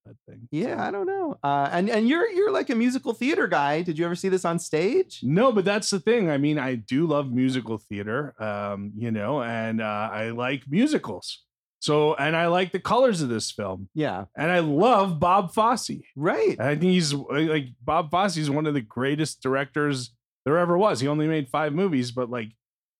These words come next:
Speaker 1: three times he was nominated for Best Director of <laughs> those five,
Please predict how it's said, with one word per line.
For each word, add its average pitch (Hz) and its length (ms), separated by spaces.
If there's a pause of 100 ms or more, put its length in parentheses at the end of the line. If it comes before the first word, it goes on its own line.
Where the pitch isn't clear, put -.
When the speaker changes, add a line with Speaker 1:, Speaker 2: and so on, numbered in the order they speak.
Speaker 1:
three 170 220
times 156 340
he - 60
was 127 160
nominated 127 500
for - 80
Best 117 260
Director 123 380
of 98 160 (120)
<laughs> - 100
those 101 180
five, 104 320